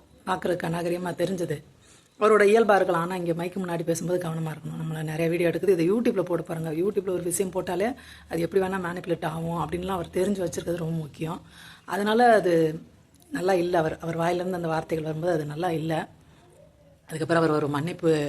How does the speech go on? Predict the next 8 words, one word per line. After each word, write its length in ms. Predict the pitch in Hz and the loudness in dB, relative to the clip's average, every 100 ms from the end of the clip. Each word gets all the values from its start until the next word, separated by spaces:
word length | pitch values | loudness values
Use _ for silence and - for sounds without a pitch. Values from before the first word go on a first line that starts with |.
| 139 135 | -4 -2
கேட்குற 280 | 156 147 147 | -2 -2 -4
மாதிரி 200 | 147 147 | -4 -4
ஒரு 120 | 139 | -4
வீடியோ 200 | 151 147 | -4 -4
பார்த்தேன் 320 | 147 139 143 | -6 -6 -4
நானு. 200 | 135 135 135 - - - - | -2 -2 -4 -14 -20 -20 -4
அதுல 280 | 180 190 190 | 0 4 6
அவருக்கு 300 | 175 165 | 4 4